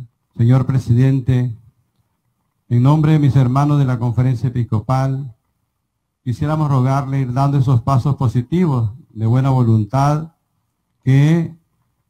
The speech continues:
para el éxito de este diálogo nacional, que nosotros los obispos, en carta que le enviamos hace unos días, le propusimos, y que hoy nuestros jóvenes han querido también recalcar algunos de sus puntos.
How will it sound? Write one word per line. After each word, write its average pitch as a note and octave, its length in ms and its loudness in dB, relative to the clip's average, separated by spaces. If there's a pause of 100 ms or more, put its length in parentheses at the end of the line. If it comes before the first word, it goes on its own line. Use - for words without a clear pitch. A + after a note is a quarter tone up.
(280)
para B2+ 220 0
el B2+ 80 2
éxito D#3+ 460 0
de C3+ 80 2
este C#3 200 -2
diálogo C3+ 320 0
nacional, B2+ 720 -2 (420)
que A#2+ 100 -2
nosotros C#3 400 -2
los C#3 180 -2
obispos, B2+ 680 -2 (380)
en A2 160 -6
carta B2+ 440 -6
que A#2+ 80 -8
le A2 80 -4
enviamos B2 420 -2
hace A#2 140 -4
unos A2 300 -2
días, B2+ 420 -2
le A2+ 160 -4
propusimos, G#2 760 -2 (760)
y C3 120 -2
que C3 120 -2
hoy D3+ 460 2 (1000)
nuestros A2+ 320 -2
jóvenes C#3 420 0
han B2 160 -4
querido B2 380 -2
también A#2+ 360 0
recalcar A2+ 720 -4
algunos A2 360 -2
de A2+ 60 -2
sus G#2+ 200 -6
puntos. F#2+ 480 -2